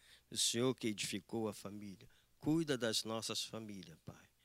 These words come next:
Ó Pai, também queremos entregar a nossa nação nas tuas mãos, o presidente da República e todas as autoridades constituintes desta nação, Senhor.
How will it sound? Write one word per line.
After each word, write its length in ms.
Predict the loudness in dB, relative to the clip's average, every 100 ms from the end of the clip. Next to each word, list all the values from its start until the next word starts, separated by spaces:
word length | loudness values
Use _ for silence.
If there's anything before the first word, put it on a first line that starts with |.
| -20 -20 -16 -8
Ó 80 | -2
Pai, 360 | 4 6 6
também 320 | 4 0 0
queremos 420 | 0 0 0 -2 -4
entregar 600 | -2 -4 0 2 2 0
a 20 |
nossa 280 | -2 -4 -4
nação 380 | -4 -4 -2
nas 140 | -4 -6
tuas 280 | -12 -12 -8
mãos, 340 | -4 -2 -2
o 40 | -6
presidente 460 | -8 -8 -8 -10 -10
da 80 | -12
República 840 | -12 -6 -4 -2 -4 -6 -8 -8 -16 -20 -16 -6
e 80 | -6
todas 520 | 2 2 4 4 2
as 280 | 0 0 -2
autoridades 720 | -6 -4 -6 -4 -4 -2 -6
constituintes 920 | -6 -4 -4 -6 -6 -4 -4 -2 -2 -2
desta 440 | -2 0 -2 -6
nação, 480 | -8 -6 -8 -8 -10
Senhor. 340 | -12 -12 -18